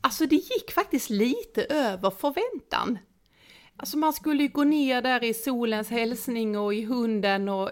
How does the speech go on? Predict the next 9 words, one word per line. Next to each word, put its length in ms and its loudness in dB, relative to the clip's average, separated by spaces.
i 260 -2
Krigaren 1120 0
och 360 0
allt 240 0
vad 220 0
det 40 -6
var. 340 4
Och, 400 2
eh, 200 0